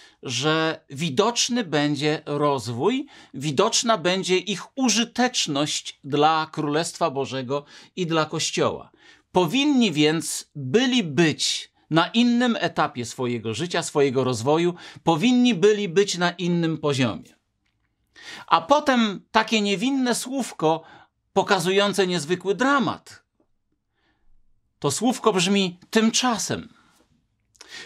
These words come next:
Powinniście być tymczasem. I myślę, że to jest coś, na co każdy z nas musi zwrócić uwagę w swoim życiu. Bo to stwierdzenie "tymczasem" albo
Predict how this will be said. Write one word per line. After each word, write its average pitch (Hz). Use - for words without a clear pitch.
Powinniście 240
być 185
tymczasem. 160
I 190
myślę, 285
że 247
to 254
jest 233
coś, 262
na 214
co 196
każdy 214
z 180
nas 202
musi 196
zwrócić 175
uwagę 170
w -
swoim 160
życiu. -
Bo 170
to 175
stwierdzenie 190
"tymczasem" 220
albo 156